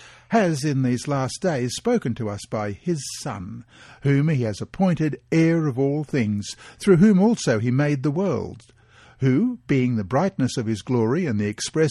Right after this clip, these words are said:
image of his person, and upholding all things by the word of his power, when he had by himself purged our sins,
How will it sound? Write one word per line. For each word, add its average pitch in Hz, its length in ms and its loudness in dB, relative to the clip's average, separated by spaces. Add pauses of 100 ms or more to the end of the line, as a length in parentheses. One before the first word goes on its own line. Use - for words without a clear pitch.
image 151 380 -2
of 113 100 -4
his 101 200 -8
person, 160 520 -2 (240)
and 151 160 0
upholding 123 580 0
all 156 260 0
things 131 440 -2
by 107 180 -2
the 101 140 -2
word 156 320 0
of 107 100 -4
his 104 220 -6
power, 135 480 -4 (300)
when 165 180 4
he 247 120 6
had 151 240 -2
by 135 200 2
himself 120 500 -2
purged 190 400 0
our 82 160 -8
sins, 143 400 -2